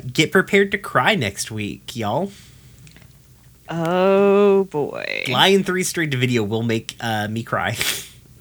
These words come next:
Speaker 1: <laughs> I don't know about you, but it makes me cry. Um, also, we get to see an evolution of Steven's powers. Uh, oh, and, uh, we get our first hints at, uh,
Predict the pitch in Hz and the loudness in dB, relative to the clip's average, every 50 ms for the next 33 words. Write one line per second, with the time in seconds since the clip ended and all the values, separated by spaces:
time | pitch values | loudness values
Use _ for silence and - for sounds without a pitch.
0 | - - - - - - - - _ - - - - - _ - - - - - | -20 -20 -20 -20 -20 -20 -20 -20 _ -20 -20 -20 -20 -20 _ -20 -20 -20 -12 -6
1 | 120 127 147 170 185 190 190 180 180 185 160 156 131 123 123 120 123 117 117 117 | 0 2 2 4 4 4 4 4 4 2 0 0 -2 -2 0 2 2 2 2 2
2 | 117 127 127 123 - - 120 98 - - - 82 151 170 - - - - - - | 2 0 0 0 0 -2 -2 -4 -4 -6 -8 -6 -6 -8 -8 -12 -20 -20 -20 -20
3 | - - - - _ - - - - - - - - - - _ - _ - - | -20 -20 -20 -20 _ -20 -20 -20 -20 -20 -20 -20 -20 -20 -20 _ -20 _ -20 -20
4 | - - - - - - _ _ _ _ - - 113 110 107 101 98 98 - - | -20 -20 -20 -20 -20 -20 _ _ _ _ -8 -4 -2 0 0 0 -2 -4 -2 0
5 | 147 139 - - - 180 165 151 147 143 - 160 151 - 147 - - 151 139 135 | 0 2 2 2 2 2 2 2 0 -2 -2 -2 -2 -2 -2 -2 0 0 0 2
6 | - 135 135 135 139 143 143 - - 120 104 - - - 123 107 104 101 98 - | 0 0 0 0 -2 -2 -2 -2 -2 -2 -2 -2 -4 -4 -4 -4 -4 -6 -8 -6
7 | - - 113 113 117 151 220 - - - - - - - - - - - - - | -2 0 0 0 0 -2 -6 -6 -6 -6 -6 -6 -10 -16 -20 -20 -20 -20 -20 -20
8 | - - - - - - - - - - - - - - - - - - - - | -20 -20 -20 -20 -20 -20 -20 -20 -20 -20 -20 -20 -20 -20 -20 -20 -20 -20 -20 -20
9 | - - _ - - - - 113 107 104 104 104 101 101 87 - - - - - | -20 -20 _ -20 -20 -10 -6 -4 -4 -2 -2 -2 -2 -2 -4 -8 -12 -20 -16 -2
10 | - 165 170 151 - - 147 147 151 147 143 143 139 - - 143 139 139 135 135 | 0 2 2 2 2 4 4 4 6 4 2 0 -2 -2 0 0 2 2 2 0
11 | 135 135 135 139 147 143 143 135 - - 147 147 139 - - - - - 165 160 | -2 -4 -2 0 2 2 2 2 0 0 -2 0 0 -2 -6 -10 -10 -6 -4 -4
12 | 160 139 - - - - - 143 143 139 - - - - - - - - 139 135 | -4 -4 -4 -4 -6 -6 -6 -8 -6 -6 -8 -10 -12 -14 -14 -14 -8 -6 -4 -4
13 | 131 131 135 143 | -2 -2 -2 -4